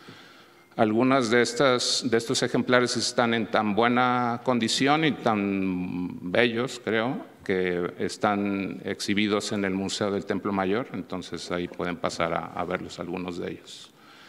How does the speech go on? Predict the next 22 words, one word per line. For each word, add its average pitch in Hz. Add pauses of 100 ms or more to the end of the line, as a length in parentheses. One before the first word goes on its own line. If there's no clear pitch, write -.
(520)
La 110
ofrenda 127
ciento 143
setenta 120
y 123
ocho, 143
que 123
aún 117
sigue, 104 (360)
eh, 101
excavándose, 135
esperemos 95
que 90 (200)
pronto 92
haya 90
más -
avances, 113
que 90
se -
están 92
haciendo 87 (100)
bastantes. 117